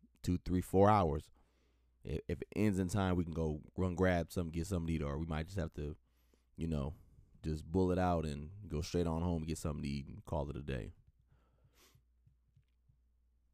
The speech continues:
Four, five, six, seven, eight. I-, inning eight comes, and, I mean, up and down the stairs, people just coming. I mean, we're seeing people coming with six,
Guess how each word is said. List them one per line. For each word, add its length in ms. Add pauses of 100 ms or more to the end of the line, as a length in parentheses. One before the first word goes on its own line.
(1200)
Four, 320
five, 420
six, 360
seven, 400 (1300)
eight. 240 (760)
I-, 180
inning 260
eight 160
comes, 400
and, 200
I 80
mean, 360 (340)
up 240
and 140
down 300
the 60
stairs, 520
people 320
just 260
coming. 320
I 60
mean, 100
we're 100
seeing 200
people 220
coming 300
with 160
six, 560